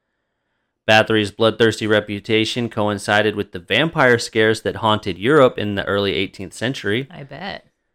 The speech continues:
Speaker 1: Once again, it is widely believed that in writing his eighteen ninety-seven book Dracula, the novelist Bram Stoker was heavily inspired by the legends of both Bathory and Vlad the Impaler.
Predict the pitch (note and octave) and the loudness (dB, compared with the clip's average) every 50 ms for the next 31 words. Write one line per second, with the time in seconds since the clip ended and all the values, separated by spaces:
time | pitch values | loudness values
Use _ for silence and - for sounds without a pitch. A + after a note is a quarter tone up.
0 | _ _ _ _ _ _ _ _ _ _ _ _ _ _ _ - A#2 A#2 A2+ - | _ _ _ _ _ _ _ _ _ _ _ _ _ _ _ -4 -2 -2 -2 -2
1 | - G#2+ F#2+ G#2 A2 B2 C3 B2 G2+ G2 F#2+ F#2 F#2+ F#2 F#2+ G2 G#2 G#2 G#2+ A2 | -6 -8 -2 0 0 2 2 0 -2 -2 -4 -4 -2 0 2 4 4 4 2 0
2 | G#2+ F#2+ G#2+ G2+ G#2 G#2+ A2+ A#2+ A#2 G#2+ A2 G2+ G2 F#2+ F#2 F2 F#2 G2 G2+ G2+ | -2 -2 -2 -2 0 0 0 0 0 0 0 0 0 -2 -4 -2 -2 0 0 0
3 | G2+ G2+ G#2 G#2 G2+ - G#2 G2 G2 F#2 F#2 E2+ - _ F2+ G2+ G#2 G2+ - A2 | -2 -4 -4 -6 -6 -4 -2 -2 -2 -4 -6 -12 -20 _ -12 -12 -12 -12 -10 -10
4 | G#2 G2+ G2+ G2 G2 G2+ G2 G2+ - - G#2+ G2+ F#2+ G2 F#2 F2+ - G2+ F#2+ - | -8 -8 -6 -6 -6 -6 -8 -10 -8 -4 -4 -4 -4 -6 -10 -6 -4 -6 -6 -6
5 | _ - A2 B2 D3+ D#3+ - E3 E3 E3 E3+ E3+ E3 B2+ A2 G2+ G2 G2+ G#2 G2+ | _ -2 0 0 0 0 0 -4 -2 0 0 0 -2 -2 -4 -2 0 0 0 0
6 | G#2 G#2 G#2+ G#2 - - - F#2+ F#2 F2+ F2+ F2+ - - - C3 C#3 C3+ - C#3+ | -2 -2 -2 -2 -4 -6 -6 -4 -4 -2 -2 -6 -8 -2 0 2 2 2 2 0
7 | C3+ B2 A2+ G#2 - A2 G2+ G2 G2+ G#2 G#2+ G#2 G2 G2 - - G2 F#2+ G2 F#2 | 0 2 0 -2 -2 -2 -4 -2 -2 -2 -2 -2 -4 -6 -4 0 2 2 2 2
8 | F#2 F#2+ F#2 F2+ F#2 F#2+ F#2+ F#2 G2 F#2+ F2+ - F#2 E2+ - E2+ E2 - _ - | 0 -2 -2 -2 -2 -2 -2 -2 -4 -12 -10 -12 -14 -10 -6 -8 -8 -8 _ -2
9 | G2 G2+ G#2 - _ G2+ G2+ G2+ G2 - _ - F2+ F2 F2 E2+ E2 D#2+ E2+ F#2 | -2 -2 -2 -2 _ -8 -8 -8 -8 -8 _ -12 -12 -12 -12 -14 -12 -12 -12 -8
10 | G2+ A2+ A#2 B2 - A#2 G#2 G#2 G#2 G#2+ A2+ A#2+ A#2+ | -6 -6 -6 -4 -2 -2 -2 0 0 -2 -4 -6 -10